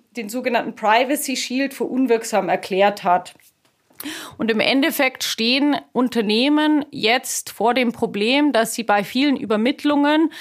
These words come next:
weil sich das E U G H-Urteil nicht nur auf die U S A bezogen hat, sondern der E U G H hat sich auch bezüglich Drittlandstransfers allgemein geäußert,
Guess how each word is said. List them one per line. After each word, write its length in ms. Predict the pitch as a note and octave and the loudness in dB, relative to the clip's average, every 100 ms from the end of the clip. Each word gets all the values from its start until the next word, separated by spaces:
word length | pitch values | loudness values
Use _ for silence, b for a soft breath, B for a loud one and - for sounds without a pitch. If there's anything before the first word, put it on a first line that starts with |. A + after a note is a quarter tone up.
| B B B B _ _ - | B B B B _ _ -2
weil 380 | F#3 G#3 C4+ | 0 2 0
sich 220 | C#4 C4+ - | 0 -2 -4
das 160 | A3 | -6
E 140 | - A3 | 0 0
U 40 | |
G 120 | G#3+ | 0
H-Urteil 560 | G3+ A3+ A3+ A#3 A3 G3+ | 0 0 2 0 0 0
nicht 260 | A#3 - | -2 -2
nur 160 | B3 - | -2 0
auf 160 | G3+ - | 0 -2
die 160 | - | -8
U 100 | A3+ | -4
S 140 | G#3+ - | -4 0
A 240 | F3 A3+ | 0 2
bezogen 480 | C4+ - C4+ B3+ A3 | 0 -4 -2 -2 0
hat, 200 | A3+ A#3+ | 0 0
sondern 640 | - G#3+ A#3+ A#3+ A#3+ G#3+ _ - | -2 -2 0 0 0 -6 _ -6
der 180 | G#3+ F#3 | -2 2
E 100 | G3 | 2
U 40 | |
G 120 | G#3 | 0
H 280 | G3+ G3 A3+ | 0 2 2
hat 180 | A3+ A3 | 0 -4
sich 220 | A3+ F3+ | -8 -2
auch 340 | - A3 F#3 - - | 2 2 0 -10 -12
bezüglich 640 | - F#3+ - A#3+ A3+ - - | -12 -10 -6 -2 -2 -2 -8
Drittlandstransfers 1400 | - C4 B3 A3+ A#3 A#3 - - G#3+ G#3+ - - A3 G#3+ | -4 -2 2 2 2 -2 -4 0 0 0 -2 0 0 0
allgemein 640 | - F3+ A#3+ C#4 A#3 A#3 C4 | 0 0 2 2 2 2 2
geäußert, 800 | B3 - G#3 C4+ - C4+ C#4+ | 2 2 2 2 2 2 0